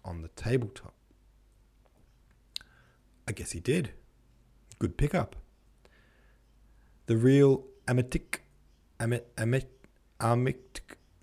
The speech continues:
said, I find Drubetskaya and Prince Vasily quite similar, as both of them came to Anna not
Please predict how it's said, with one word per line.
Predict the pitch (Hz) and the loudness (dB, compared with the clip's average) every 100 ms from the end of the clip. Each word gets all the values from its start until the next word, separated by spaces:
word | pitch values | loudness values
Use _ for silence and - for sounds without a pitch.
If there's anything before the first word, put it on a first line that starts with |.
| - _ - | -20 _ -10
said, | - 120 - | 0 0 2
I | 123 | -2
find | 120 131 120 | 2 2 2
Drubetskaya | 123 - - 113 | 0 0 0 2
and | 107 | 2
Prince | 104 104 | -2 -8
Vasily | - - 98 | -8 -8 -8
quite | - 95 | -6 -8
similar, | - 107 110 135 | -6 -4 -2 -4
as | 101 | -4
both | 104 101 | -2 -2
of | 101 | -2
them | 98 92 | -6 -6
came | 101 85 | -6 -6
to | - | -8
Anna | 90 90 | -8 -6
not | 95 - | -6 -8